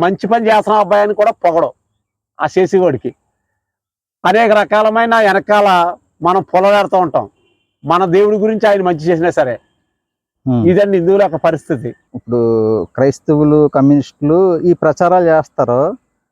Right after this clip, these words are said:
Speaker 2: వాటిని వీళ్ళు నమ్మి వాళ్ళిద్దరికి చెప్తే మన వాళ్ళకే మన వాళ్ళు వంద మంది చెప్తారు మన హిందువులు. అదే పరిస్థితి జరుగుతుంది. అయినా ఇబ్బంది ఏముందండి,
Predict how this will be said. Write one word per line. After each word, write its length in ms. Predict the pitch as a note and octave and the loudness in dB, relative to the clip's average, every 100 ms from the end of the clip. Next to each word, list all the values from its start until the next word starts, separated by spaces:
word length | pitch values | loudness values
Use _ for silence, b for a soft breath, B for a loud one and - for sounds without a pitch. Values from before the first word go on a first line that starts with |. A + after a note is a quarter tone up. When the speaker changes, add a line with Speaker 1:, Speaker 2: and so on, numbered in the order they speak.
| _ _ B2+ | _ _ -2
Speaker 2:
వాటిని 420 | C#3 F3 A3 G#3 | 0 0 0 -2
వీళ్ళు 200 | G3 F3+ | 0 0
నమ్మి 320 | F3 G3 B3+ C4+ A3 G3 E3 D3+ | 0 0 -2 -2 -2 -2 -2 0
వాళ్ళిద్దరికి 420 | D#3 D3+ F3 F3+ | 0 0 -2 -2
చెప్తే 220 | F3+ - | -2 -2
మన 140 | G#3 F3 | 0 2
వాళ్ళకే 300 | F3 F3+ A#3 | 2 0 -2
మన 140 | G#3+ F3+ | 0 0
వాళ్ళు 140 | G3 D#3 | 2 2
వంద 100 | D3 | 0
మంది 180 | D3 C#3 | 0 -2
చెప్తారు 340 | - - - - - | -4 -6 -8 -10 -4
మన 80 | C3 B2+ | -2 0
హిందువులు. 300 | A2+ G2+ F#2+ _ _ _ _ _ _ | -2 -4 -8 _ _ _ _ _ _
అదే 160 | A2+ C3+ | -2 0
పరిస్థితి 260 | D3+ - D#3 | -2 -2 -2
జరుగుతుంది. 520 | C#3 C3+ B2+ C3 B2+ E3+ C#4 _ _ _ _ | 0 0 0 2 2 0 -4 _ _ _ _
అయినా 300 | G2+ G#2 B2+ D3 C3+ C3 _ _ _ _ _ _ _ | -4 0 2 2 0 -4 _ _ _ _ _ _ _
ఇబ్బంది 280 | - A2 C#3 | -8 -2 2
ఏముందండి, 400 | D#3 D#3+ D#3 E3+ | 2 2 0 0